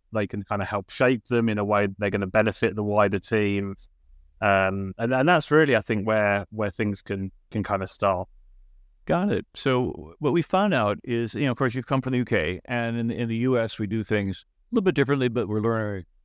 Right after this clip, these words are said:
Speaker 2: and we're coming along. And yet we find out that the concept is,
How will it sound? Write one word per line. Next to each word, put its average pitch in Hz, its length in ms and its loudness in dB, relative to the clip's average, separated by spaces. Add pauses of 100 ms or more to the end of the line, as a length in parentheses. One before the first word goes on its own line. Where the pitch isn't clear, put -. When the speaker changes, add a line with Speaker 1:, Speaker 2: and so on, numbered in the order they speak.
Speaker 2:
and 101 160 -2
we're 95 80 -2
coming 98 280 0
along. 90 360 0 (480)
And 131 140 2
yet 143 120 2
we 139 100 2
find 208 320 0
out 113 180 6
that 120 120 -2
the 117 100 -4
concept 143 760 0 (260)
is, 117 260 -4